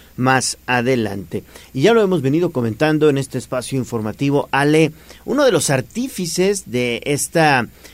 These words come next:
esta iniciativa, hoy este logro de vacaciones dignas, es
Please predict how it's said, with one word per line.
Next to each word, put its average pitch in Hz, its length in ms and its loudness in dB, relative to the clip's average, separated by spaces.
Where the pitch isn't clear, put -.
esta 147 320 0
iniciativa, 151 840 2
hoy 151 340 4
este 135 300 -2
logro 143 480 2
de 117 140 2
vacaciones 104 600 -4
dignas, 147 480 -2
es 139 320 -2